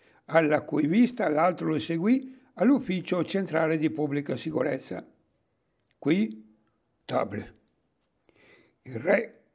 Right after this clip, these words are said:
si levò il tabarro. Tutti lo riconobbero e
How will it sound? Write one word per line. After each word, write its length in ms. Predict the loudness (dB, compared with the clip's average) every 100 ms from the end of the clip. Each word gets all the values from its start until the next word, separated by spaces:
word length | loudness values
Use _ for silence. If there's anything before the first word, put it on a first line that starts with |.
| _
si 180 | -6 -2
levò 220 | 0 0
il 80 | -2
tabarro. 540 | -4 -4 -4 -12 -18 -20 _ _ _ _
Tutti 360 | 4 4 2
lo 120 | 2
riconobbero 680 | 2 2 2 4 4 4 2
e 300 | 2 0 -6